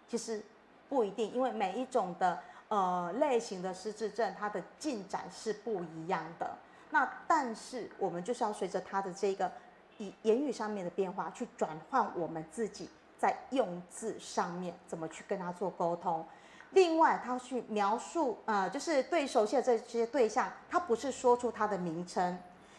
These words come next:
譬如说，哦，最喜欢拿到，顺手可以拿到的东西，镜头前不知道大家有没有看到，这是什么东西？笔。对，大家都知道这是笔。可是我们失智症者他可能会跟你说什么？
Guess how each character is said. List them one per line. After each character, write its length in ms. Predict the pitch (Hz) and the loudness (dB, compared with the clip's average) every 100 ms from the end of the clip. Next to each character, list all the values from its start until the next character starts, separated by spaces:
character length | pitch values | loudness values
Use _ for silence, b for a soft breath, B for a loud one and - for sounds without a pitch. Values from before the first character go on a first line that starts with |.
| B - | B 2
譬 180 | 349 302 | 4 6
如 220 | 233 220 | 4 2
说， 580 | 220 247 233 226 226 233 - - - - - - | 2 6 8 8 6 2 -8 -16 -20 -20 -20 -16
哦， 80 | 208 190 240 | -16 -10 -2
最 120 | 277 | 0
喜 120 | 208 | 2
欢 120 | 185 | 2
拿 120 | 165 | 2
到， 200 | 160 190 180 - | 4 2 2 -10
顺 240 | - - 277 | 2 4 8
手 140 | 202 | 8
可 100 | 214 | 8
以 40 | |
拿 140 | 185 180 | 6 8
到 120 | 196 | 6
的 60 | 190 | 6
东 140 | 196 | 2
西， 220 | 208 202 B B - | -2 -4 B B 4
镜 140 | 427 403 | 8 12
头 120 | 269 | 12
前 220 | 269 226 | 12 6
不 80 | 294 | 10
知 60 | |
道 100 | 254 | 10
大 160 | 247 214 | 10 8
家 180 | 220 208 - - - | 6 2 -2 -8 2
有 80 | 196 | 6
没 80 | |
有 80 | 214 | 6
看 180 | 240 214 | 6 6
到， 200 | 214 180 | 8 6
这 120 | - | 4
是 120 | 285 | 0
什 120 | 294 202 | 4 10
么 60 | |
东 140 | 226 226 | 10 10
西？ 320 | 233 226 247 - - - - - - - - - | 6 0 -2 -10 -20 -20 -20 -18 -18 -12 -2 4
笔。 340 | 214 214 247 - - | 4 2 -2 -6 6
对， 220 | 320 240 - | 6 6 0
大 120 | 247 | 0
家 160 | 226 220 | 4 4
都 40 | |
知 80 | 240 | 6
道 120 | 202 | 4
这 100 | 196 | 4
是 100 | - | -4
笔。 240 | 202 190 - B B | -6 -8 -10 B B
可 60 | - | 4
是 100 | 403 | 6
我 60 | |
们 100 | 262 | 6
失 140 | 240 285 | 2 -2
智 100 | 269 | -2
症 160 | 285 | 0
者 120 | 208 | 2
他 100 | 208 | 2
可 80 | 226 | 0
能 80 | 185 | 0
会 60 | 196 | 2
跟 120 | 214 | 2
你 60 | |
说 100 | 180 | 2
什 160 | 202 180 | -2 -4
么？ 160 | 160 | -6